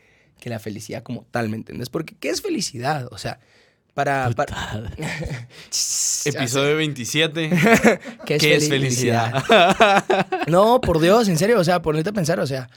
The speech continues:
Speaker 1: para, para alguien f-, ser feliz puede ser estar en una islita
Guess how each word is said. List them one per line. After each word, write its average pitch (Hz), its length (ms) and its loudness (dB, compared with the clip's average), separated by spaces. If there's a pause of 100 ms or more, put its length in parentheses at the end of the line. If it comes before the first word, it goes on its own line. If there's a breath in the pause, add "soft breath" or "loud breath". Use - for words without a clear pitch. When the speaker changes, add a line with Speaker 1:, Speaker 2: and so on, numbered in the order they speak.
(400 soft breath)
Speaker 1:
para, 143 460 2
para 139 180 0
alguien 190 360 -2
f-, 160 180 -16
ser 165 200 0
feliz 180 260 -4
puede 214 200 -2
ser 196 160 -2
estar 196 260 -2
en 185 120 0
una 196 180 -2
islita 160 680 -2